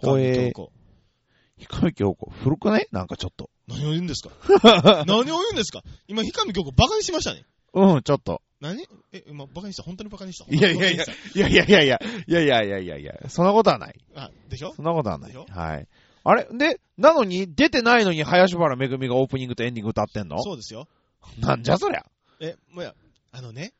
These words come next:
Speaker 1: うん。
Speaker 2: 放送、これを放送してたのは、
Speaker 1: うん。
Speaker 2: おそらく十年ぐらい前、あ、違うわ、三年、四年前か。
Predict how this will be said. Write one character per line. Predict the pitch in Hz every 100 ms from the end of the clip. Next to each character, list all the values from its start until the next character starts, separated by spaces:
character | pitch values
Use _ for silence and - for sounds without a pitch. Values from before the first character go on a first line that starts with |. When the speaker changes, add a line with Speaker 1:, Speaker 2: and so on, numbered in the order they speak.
| _
Speaker 1:
う | 135
ん。 | - -
Speaker 2:
放 | 156 202
送、 | - 247 240 247 240 220 -
こ | 254
れ | 294
を | 269
放 | 254 269
送 | 269
し | 262
て |
た | - 117 -
の | 123
は、 | 123 110 -
Speaker 1:
う | 104
ん。 | 85 - _ _ _
Speaker 2:
お | -
そ | - -
ら | -
く | 262
十 | 165 214 233
年 | 240
ぐ |
ら | 208
い |
前、 | 160 127 110 _ _ _ _
あ、 | 175 - _ -
違 |
う | 135
わ、 | -
三 | 135 131
年、 | 135 - -
四 | 165
年 | 180
前 | 175 147
か。 | -